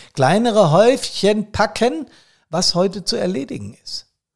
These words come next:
Und die dann auch so abarbeiten. Tja, das ist nicht leicht. Aber nochmal, die Unaufgeräumtheit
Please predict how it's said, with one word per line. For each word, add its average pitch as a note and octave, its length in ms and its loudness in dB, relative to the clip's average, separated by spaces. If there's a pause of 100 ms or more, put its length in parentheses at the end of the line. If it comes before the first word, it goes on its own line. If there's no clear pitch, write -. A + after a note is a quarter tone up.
(260)
Und E3 260 -2
die G3+ 120 -4
dann G#3 240 2
auch F3+ 280 -4
so D#3+ 400 -2
abarbeiten. A2+ 800 -10 (640)
Tja, F#3 320 0 (800)
das F#3+ 220 -2
ist A#3+ 240 -6
nicht A#3+ 320 -4
leicht. A3 560 -2
Aber G3 180 2
nochmal, A3 460 0
die E3 100 -2
Unaufgeräumtheit G3 1300 -2